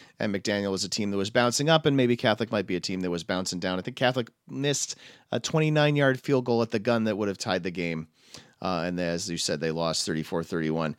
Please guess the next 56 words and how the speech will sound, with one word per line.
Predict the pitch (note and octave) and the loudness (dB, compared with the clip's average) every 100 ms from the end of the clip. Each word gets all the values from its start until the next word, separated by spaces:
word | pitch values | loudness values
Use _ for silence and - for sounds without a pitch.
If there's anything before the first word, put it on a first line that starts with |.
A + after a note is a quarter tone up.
| - - - | -12 -20 -10
So | - G#3+ | 2 6
those | A3 A3 | 8 8
are | G#3 | 6
good | E3 A#3+ | 8 6
predictions. | - F#3 D#3 - G2 F2+ - | 8 6 6 2 -4 -4 0
Uh, | D3+ D#3+ D#3 D3+ | 4 6 6 6
you | F3+ | 4
know, | |
we | F#3 F3+ | 2 -2
some, | - D#3 E3 | -6 -6 -2
always | D#3+ D#3 | 0 0
have | D#3 C#3 | -2 -2
some | D3 C#3 | -4 0
clunkers | D#3+ D#3 C3+ B2 | 0 2 2 2
as | A#2+ | 0
well. | C3+ D3+ C#3 A#2+ - - - - | 4 6 8 6 0 -16 -20 -6
Um, | - A#2+ A#2 A#2+ - - | 0 2 2 0 -6 -20
you | - | 4
know, | F3 | 6
of | F3+ | 8
course, | G3 F#3+ - - | 6 6 2 0
you | E3+ | 2
know, | D#3 D#3 - - | 2 2 -8 -8
Keith, | - F#3 E3 | -2 -2 0
you | |
set | D#3 F3 F3 | 0 2 2
us | D#3+ | 2
up | F3 | 2
with | D#3+ | 2
a | D3 | 2
really | D3 C#3+ D3 | 2 2 2
interesting | C#3 C#3 B2+ | -2 -2 -2
question. | B2 A#2+ A#2+ A2+ | 2 0 0 -2
Pick | D#3+ | -2
a | D#3 | -2
team | - D3+ D3 D3 | -2 -2 -2 0
ranked | C3 B2+ B2+ - | 0 0 -2 -4
a | B2 | -4
hundred | C3+ D3+ D3+ D3+ | -2 -2 -2 -4
and | D3 | -4
fifty | E3 E3 - C3+ | -2 -2 0 -2
to | C#3 | 0
two | C3 D3+ | 0 -2
forty-four | - C#3+ C3+ - C3+ | 0 0 -2 0 -2
in | B2 | -2
kickoff | - C3 A#2+ A#2 | -2 0 0 0
that | A#2 G#2 | -2 -2
wins | A#2+ A2 | -2 -4
a | |
game. | G2+ G#2+ F2+ E2 - - - - | -4 -2 -2 -6 -12 -20 -20 0
Um, | C#3 C3+ B2+ B2+ B2+ - - | 4 4 4 -2 -8 -14 2
and, | D3+ D3 C#3+ | 4 4 2
you | E3+ | 2
know, | D3 | 4
of | C#3 | 2
course, | - C#3+ C3 - | 2 2 2 -2